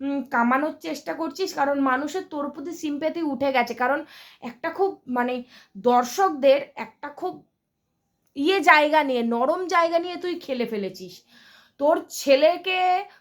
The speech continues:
উম, স্নেহ করে মানুষ যেভাবে ঠকলো, যেভাবে তোর ছেলেকে তুই বিক্রি করলি পাবলিকের কাছে এবং মানুষের ইমোশন নিয়ে খেলা করেছিস, সেখানে তুই আর সিম্প্যাথি কোনোদিনও পাবি না।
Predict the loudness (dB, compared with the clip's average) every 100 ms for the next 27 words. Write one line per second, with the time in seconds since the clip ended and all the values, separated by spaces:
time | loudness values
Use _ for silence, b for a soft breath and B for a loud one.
0 | _ -12 -10 -10 -4 0 2 2 2 2
1 | 4 6 4 2 2 0 -2 -4 -6 -12
2 | b b -10 -4 -2 0 0 -4 -2 2
3 | 4 4 4 6 4 2 -14 _ _ _
4 | _ _ -8 -2 2 2 2 0 -4 -4
5 | -6 -6 -2 2 4 2 0 0 0 0
6 | -4 -2 -2 2 2 2 0 -2 -8 -4
7 | -2 0 -2 -2 -4 -2 -2 0 0 0
8 | 0 2 2 0 -4 -4 -2 -4 -2 -2
9 | -2 -2 -2 2 2 2 2 0 -2 -8
10 | -10 b b b _ -4 -4 -2 0 0
11 | -2 b b _ -6 2 4 4 2 -4
12 | -4 -2 -2 -2 -4 -4 -4 -2 -2 0
13 | 2 4 4 2 -2 -4